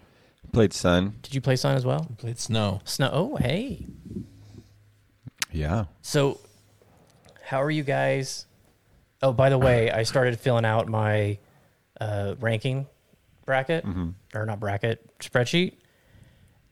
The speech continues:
Speaker 2: It's gonna be different this year.
Speaker 3: Mm-hmm.
Speaker 2: It's gonna be very different this year.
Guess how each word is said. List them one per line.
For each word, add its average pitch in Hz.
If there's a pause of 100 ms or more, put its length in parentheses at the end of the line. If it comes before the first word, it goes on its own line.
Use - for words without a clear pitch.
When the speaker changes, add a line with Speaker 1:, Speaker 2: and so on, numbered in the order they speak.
(120)
Speaker 2:
It's 113
gonna 127
be 139
different 139
this 113
year. 95 (240)
Speaker 3:
Mm-hmm. 107
Speaker 2:
It's 127
gonna 120
be 120
very 113
different 117
this -
year. 104